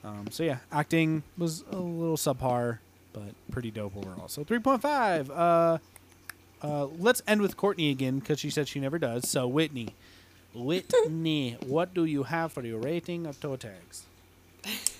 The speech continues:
Speaker 2: Um, I think I'm gonna give it a three, three and a half also.
Speaker 1: Okay, cool, cool.
Speaker 2: It's a fun movie. The house approved. It was fun to watch. It was a good way to kick off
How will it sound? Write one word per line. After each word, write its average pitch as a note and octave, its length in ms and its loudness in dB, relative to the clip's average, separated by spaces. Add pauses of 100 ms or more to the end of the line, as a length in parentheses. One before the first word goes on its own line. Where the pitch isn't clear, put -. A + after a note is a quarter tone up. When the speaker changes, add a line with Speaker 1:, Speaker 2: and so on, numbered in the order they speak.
(100)
Speaker 2:
Um, D4+ 420 -4 (260)
I D4+ 40 -4
think A#4 140 -4 (100)
I'm C#5 140 -8
gonna C#4 100 2
give A#3 180 -2
it F#3 200 0
a F3 320 -4 (240)
three, B3 440 -4 (140)
three F4+ 140 -4
and C4 100 0
a B3 60 -4
half A3+ 320 -4
also. A3 560 -4 (100)
Speaker 1:
Okay, D3+ 320 -6
cool, B2 300 -8
cool. B2 300 -8 (340)
Speaker 2:
It's - 100 -2
a A#4+ 80 4
fun C4+ 300 2
movie. A#3+ 340 -2
The C#4+ 140 -6
house C4+ 320 -6
approved. A#3+ 680 -6 (140)
It A#3+ 80 -10
was C4 140 -12
fun C#4+ 160 0
to B3+ 40 2
watch. B3 380 -2
It C#4 60 -2
was B3 120 -4
a A3+ 40 -8
good A3 200 -2
way G#3 180 0
to F#3+ 280 -2
kick G#3 240 -6
off G3+ 460 -8